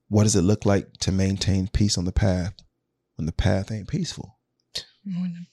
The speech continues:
Speaker 2: path feel a whole lot like grief.
Speaker 1: Mm.
Speaker 2: That's immediately my reference point.
Speaker 1: Mm-hmm.
Speaker 2: I can recall where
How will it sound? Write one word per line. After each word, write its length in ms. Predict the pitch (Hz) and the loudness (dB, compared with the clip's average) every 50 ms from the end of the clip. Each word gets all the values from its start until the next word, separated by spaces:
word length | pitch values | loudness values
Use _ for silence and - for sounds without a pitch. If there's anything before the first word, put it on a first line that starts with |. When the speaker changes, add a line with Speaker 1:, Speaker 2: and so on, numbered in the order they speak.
| _ _ _ - | _ _ _ -6
Speaker 2:
path 340 | 190 196 202 208 202 196 - | -4 -4 -4 -4 -4 -6 -10
feel 300 | - - 208 202 196 185 | -10 -8 -6 -6 -6 -6
a 60 | 170 | -6
whole 300 | - 202 202 202 202 202 202 | -6 -6 -6 -6 -6 -6 -6
lot 220 | 202 202 202 202 _ - | -6 -8 -8 -12 _ -10
like 240 | 208 196 196 196 202 _ _ _ _ _ _ _ _ | -6 -6 -6 -6 -8 _ _ _ _ _ _ _ _
grief. 560 | - 196 226 233 190 160 - - - - _ _ _ _ _ _ _ _ _ - | -2 0 0 0 -2 -4 -6 -12 -16 -18 _ _ _ _ _ _ _ _ _ -4
Speaker 1:
Mm. 320 | 107 104 101 98 92 90 90 - _ _ _ _ _ _ - | -2 0 0 0 0 -4 -6 -12 _ _ _ _ _ _ -4
Speaker 2:
That's 120 | 233 - | 0 2
immediately 680 | 254 202 180 185 208 226 220 190 - - 208 202 180 180 | 2 2 4 2 2 0 0 -2 -2 -2 -2 -2 -2 -2
my 180 | 180 185 202 196 | -2 -4 -4 -4
reference 400 | 180 175 170 - - 180 170 - | -4 -6 -6 -6 -8 -8 -8 -8
point. 360 | - _ 180 180 190 220 - _ _ _ _ _ _ _ _ _ - | -10 _ -6 -6 -6 -6 -10 _ _ _ _ _ _ _ _ _ -4
Speaker 1:
Mm-hmm. 300 | 95 92 95 98 101 101 101 101 - _ _ _ _ _ _ _ _ - | -2 0 0 0 -2 -4 -6 -8 -14 _ _ _ _ _ _ _ _ -6
Speaker 2:
I 60 | 196 | -4
can 180 | - - 202 190 | -2 0 0 0
recall 600 | 190 180 - - - 190 185 180 180 180 180 175 | 0 -2 -4 -2 -2 0 0 0 -2 -2 -4 -4
where 320 | 180 175 175 175 196 202 | -4 -4 -4 -6 -8 -10